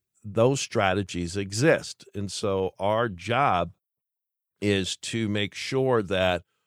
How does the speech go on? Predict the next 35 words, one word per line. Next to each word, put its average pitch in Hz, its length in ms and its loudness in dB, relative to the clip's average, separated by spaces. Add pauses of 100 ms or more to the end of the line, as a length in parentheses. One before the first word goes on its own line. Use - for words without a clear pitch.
(140)
whatever 117 560 2
you're 120 220 2
looking 104 440 0
for, 87 400 -2
whatever 95 540 -2
you're 120 160 -2
trying 98 400 -4
to 95 180 -4
accomplish, - 720 -6
whatever 95 320 -4
you're 131 180 -2
trying 110 340 -2
to - 140 -12
solve 87 480 -2
for, 110 600 2 (480)
first 143 320 2
and 110 120 -4
foremost, 107 580 0
we 104 120 0
identify 92 720 -2
if 87 200 -4
your 80 160 -12
current 131 420 -4
situation 90 840 -4
will, 85 200 -2 (280)
you 92 160 -4
know, 80 160 -4
accomplish 98 580 -4
that 73 300 -4
goal. 78 340 -6 (340)
If 107 220 -2
not, 120 360 2
we're 92 120 0
gonna 90 140 -2
provide, 87 640 -2